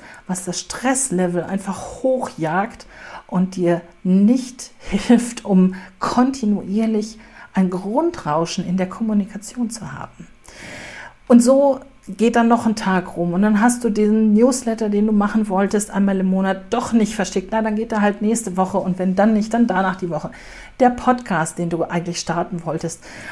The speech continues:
na, da sind jetzt auch schon ein paar <laughs> Folgen überfällig. Es hat also alles nicht so funktioniert, wie du das möchtest. Das Schlimme ist, wenn die Kontinuität nicht stimmt,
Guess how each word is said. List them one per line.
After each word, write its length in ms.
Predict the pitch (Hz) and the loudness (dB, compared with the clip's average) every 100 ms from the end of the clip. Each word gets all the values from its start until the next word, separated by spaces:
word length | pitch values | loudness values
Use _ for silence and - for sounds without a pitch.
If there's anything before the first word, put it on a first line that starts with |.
| - | -4
na, 320 | 262 277 269 | 0 2 2
da 120 | 240 | 2
sind 200 | 220 240 | 4 4
jetzt 160 | 240 214 | 2 0
auch 120 | 233 | -2
schon 220 | - 196 | 0 -2
ein 60 | 196 | -2
paar 220 | - 202 | 0 0
<laughs> 0 | |
Folgen 500 | - - 208 220 208 | 0 -2 2 2 2
überfällig. 540 | 226 208 185 190 180 | 4 4 4 2 2
Es 160 | 175 - | 0 -6
hat 160 | - 196 | -8 -6
also 160 | 175 | -8
alles 320 | - 185 185 | -2 -2 -2
nicht 120 | 185 - | -6 -10
so 100 | - | -12
funktioniert, 560 | 170 - 170 170 170 - - - - - | -12 -8 -6 -4 -6 -10 -20 -20 -18 -2
wie 140 | 185 | 0
du 100 | 170 | 0
das 200 | 160 156 | -2 -6
möchtest. 480 | - - - - - - - - - | -12 -16 -18 -20 -20 -20 -20 -20 -4
Das 220 | 240 - | -2 -2
Schlimme 400 | - 370 339 180 | 2 4 4 2
ist, 440 | - 247 240 - - | 2 0 0 -8 -12
wenn 200 | 185 208 | -2 0
die 120 | 233 | 0
Kontinuität 880 | 240 233 233 214 208 208 - 277 269 | 2 2 2 2 2 0 -2 -4 -2
nicht 220 | 220 202 - | -4 -4 -8
stimmt, 500 | - 208 175 240 | -2 0 0 -2